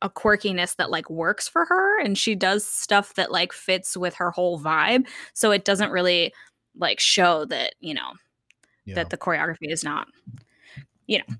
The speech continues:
Speaker 2: I will say I like, I, I don't know why I like this, but I like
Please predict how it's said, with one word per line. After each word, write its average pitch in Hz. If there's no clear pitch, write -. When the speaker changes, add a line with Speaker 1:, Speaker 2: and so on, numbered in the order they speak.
Speaker 2:
I 277
will 453
say 403
I 220
like, 185
I, 185
I -
don't 277
know 262
why 139
I -
like 165
this, 196
but 143
I 151
like 156